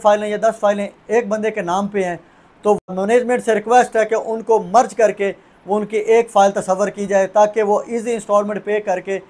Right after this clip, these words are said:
اپنے plot کی شکل میں جائیں۔ جی ناظرین، ہم سب سے پہلے شروع کرتے ہیں جی، جو first log بیلٹنگ کا حصہ بنے، جن کی booking تھی پانچ پچہتر یا سات لاکھ یا آٹھ لاکھ روپے۔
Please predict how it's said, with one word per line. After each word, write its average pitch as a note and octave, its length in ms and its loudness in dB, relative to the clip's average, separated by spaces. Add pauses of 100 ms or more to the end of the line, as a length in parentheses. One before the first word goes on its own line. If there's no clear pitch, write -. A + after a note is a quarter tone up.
(260)
اپنے G#3 300 0
plot G3+ 320 2
کی G3 60 -8
شکل F3 300 -6
میں E3 120 -8
جائیں۔ C3+ 200 -6 (520)
جی A#3+ 140 0
ناظرین، A#3+ 380 4
ہم A#3 100 -4
سب A#3 160 -2
سے A#3 80 -4
پہلے A3+ 220 2
شروع B3 240 -2
کرتے A3 300 -2
ہیں G#3+ 100 -2
جی، G#3 180 -8 (680)
جو A3+ 320 4
first C4 260 2
log A3 280 4
بیلٹنگ G#3+ 420 0
کا G#3 140 4
حصہ A#3+ 200 6
بنے، G3 300 0 (540)
جن G#3+ 180 -2
کی A#3 160 -2
booking G#3 380 -2
تھی A#3 120 -2
پانچ A3 300 0
پچہتر G#3 420 -2
یا G#3 200 0
سات G#3 340 4
لاکھ G#3 320 4
یا G#3 100 4
آٹھ G#3 260 6
لاکھ F3+ 260 2
روپے۔ D#3+ 260 -6